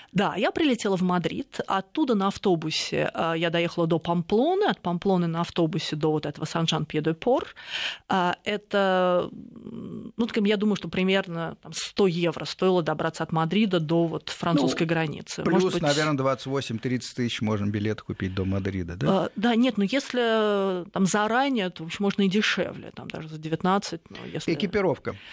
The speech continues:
Speaker 1: А, экип-, вот это важно. То есть это должна быть очень хорошая обувь, то есть которая тоже порядка, наверно, там, ста евро, ста двадцати.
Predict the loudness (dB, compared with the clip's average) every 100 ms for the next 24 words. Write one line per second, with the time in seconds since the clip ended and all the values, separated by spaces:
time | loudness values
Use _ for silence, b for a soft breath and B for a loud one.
0 | B B _ 0 0 -2 -4 -2 0 -2
1 | 0 0 0 0 -2 -2 -6 -10 -12 -4
2 | 0 0 2 0 0 2 2 2 -4 -6
3 | -6 -6 -6 0 2 2 0 -6 -12 -2
4 | -2 0 2 2 2 2 0 -2 -2 0
5 | 0 -2 -8 -6 -4 -4 -4 -8 -10 -10
6 | -12 -14 -8 -6 -2 -2 -2 -4 -4 -4
7 | -6 -6 -4 -4 -4 -4 0 0 0